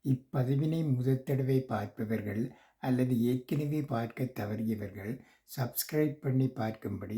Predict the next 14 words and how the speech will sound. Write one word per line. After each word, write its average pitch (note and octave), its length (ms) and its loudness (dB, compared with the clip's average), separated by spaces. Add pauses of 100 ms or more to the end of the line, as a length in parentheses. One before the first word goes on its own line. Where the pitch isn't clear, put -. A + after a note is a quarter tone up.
தயவுடன் A2 600 -2
கேட்டுக்கொள்ளுகிறேன். - 1040 -6 (2000)
விடியல். C3 500 6 (1800)
விடியலின் D#3+ 680 6
நம்பிக்கை C3+ 640 2 (560)
இருளுக்கு D3+ 600 6
பின் C#3 360 0
ஒரு B2+ 260 2
வெளிச்சம். G#2 580 0 (1300)
இரவு E3 520 6
நீண்டதாக C#3+ 680 4 (140)
இருக்கிறது B2+ 580 0
என்று A2 340 2
வருந்தாதீர்கள். G#2+ 1000 -4